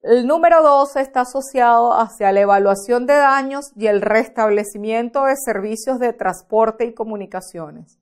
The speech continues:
El número tres, evaluación de daños y restablecimiento de todos los servicios por redes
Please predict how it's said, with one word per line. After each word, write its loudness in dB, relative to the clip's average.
El -12
número 0
tres, 2
evaluación 0
de 0
daños -2
y -4
restablecimiento -6
de 2
todos 0
los -2
servicios -6
por -2
redes -2